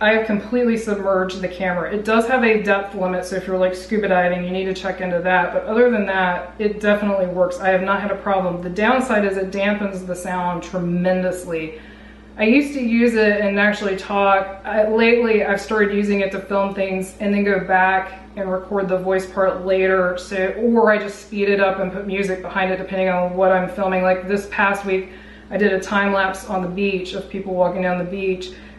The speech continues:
sped it up, put music behind it, so the waterproof case sound wasn't an issue.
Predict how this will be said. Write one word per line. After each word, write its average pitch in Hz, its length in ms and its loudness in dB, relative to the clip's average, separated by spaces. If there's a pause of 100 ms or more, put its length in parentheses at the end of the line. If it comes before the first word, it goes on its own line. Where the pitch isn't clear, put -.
(100)
sped 220 280 2
it 214 120 4
up, 196 180 2
put 208 140 -6
music 196 340 -4
behind 185 380 0
it, 185 180 6
so - 140 -4
the 190 100 2
waterproof 190 420 2
case 180 520 -4 (320)
sound 190 480 0
wasn't 180 240 0
an 170 200 -6
issue. 170 520 -6